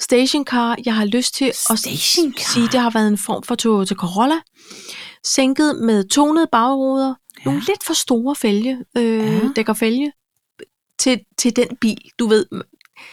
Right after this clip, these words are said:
Speaker 1: Det var sådan, man kunne
Speaker 2: Men,
Speaker 1: se.
Speaker 2: men,
Speaker 1: Det er
Speaker 2: men
Speaker 1: ikke
Speaker 2: du
Speaker 1: sådan
Speaker 2: tabte mig ved Toyota Corolla stationcar. Hvordan kan man, hvordan
Speaker 1: Nej,
Speaker 2: kan det
Speaker 1: det er
Speaker 2: høre
Speaker 1: da heller ikke
Speaker 2: sammen
Speaker 1: sikkert,
Speaker 2: med
Speaker 1: det
Speaker 2: en
Speaker 1: var det.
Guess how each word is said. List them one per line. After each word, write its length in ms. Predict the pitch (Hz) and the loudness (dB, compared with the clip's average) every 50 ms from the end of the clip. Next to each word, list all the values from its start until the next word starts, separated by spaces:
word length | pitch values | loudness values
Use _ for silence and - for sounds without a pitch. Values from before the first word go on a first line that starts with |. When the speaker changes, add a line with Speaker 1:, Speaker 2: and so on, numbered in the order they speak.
| - _ - | -20 _ -2
Speaker 1:
Det 100 | - 277 | 0 2
var 60 | 247 254 | 2 2
sådan, 260 | 247 - 262 240 240 | 2 2 0 0 0
man 120 | 247 247 | 0 2
kunne 120 | 226 269 - | 4 6 6
Speaker 2:
Men, 80 | 285 | 6
Speaker 1:
se. 200 | 269 269 269 254 - | 6 6 4 4 4
Speaker 2:
men, 280 | 277 285 311 277 277 277 | 4 4 6 6 4 4
Speaker 1:
Det 80 | 269 - - _ _ - 269 269 277 | 2 -2 -8 _ _ 0 4 6 8
er 60 | 277 | 8
Speaker 2:
men 80 | 254 262 | 8 6
Speaker 1:
ikke 200 | 233 - - 262 | 4 2 0 4
Speaker 2:
du 80 | 277 277 | 4 6
Speaker 1:
sådan 260 | 262 - 269 254 220 | 6 6 4 4 4
Speaker 2:
tabte 280 | 247 269 262 247 - | 4 4 4 4 4
mig 100 | 330 320 - - | 4 4 4 4
ved 420 | - 269 240 240 - - - - | 2 0 0 0 -4 -12 -18 -10
Toyota 580 | - - - 254 233 214 240 233 233 - - 240 | -2 2 4 6 6 6 6 4 4 2 0 -2
Corolla 580 | - - 226 208 - - - 214 220 240 269 269 | 0 0 -2 -2 0 2 4 4 6 6 4 4
stationcar. 920 | - - - - - 247 233 233 - - 285 269 240 - - 190 156 151 | 2 0 -2 0 4 4 4 4 4 4 2 2 2 2 2 2 2 2
Hvordan 280 | 156 180 170 214 233 240 | 2 0 2 2 2 2
kan 160 | 247 - 294 | 2 2 4
man, 340 | 277 262 233 214 202 196 202 - _ _ _ _ _ - | 4 6 6 4 2 0 -2 -6 _ _ _ _ _ -4
hvordan 220 | - 190 170 214 233 | -2 0 2 4 4
Speaker 1:
Nej, 180 | 233 185 - | 4 4 4
Speaker 2:
kan 100 | 269 277 | 4 4
det 60 | 247 | 4
Speaker 1:
det 60 | 233 233 | 4 4
er 40 | |
Speaker 2:
høre 80 | 240 269 | 4 6
Speaker 1:
da 60 | 247 | 6
heller 220 | 247 247 220 214 262 | 6 6 6 4 4
ikke 120 | 269 240 | 4 4
Speaker 2:
sammen 160 | 262 269 269 | 4 4 6
Speaker 1:
sikkert, 160 | 262 247 233 | 6 6 6
Speaker 2:
med 80 | 226 220 | 6 6
Speaker 1:
det 60 | 208 | 4
Speaker 2:
en 60 | 269 | 4
Speaker 1:
var 100 | 247 226 | 4 2
det. 280 | 214 - 226 254 311 349 | 2 2 2 2 2 0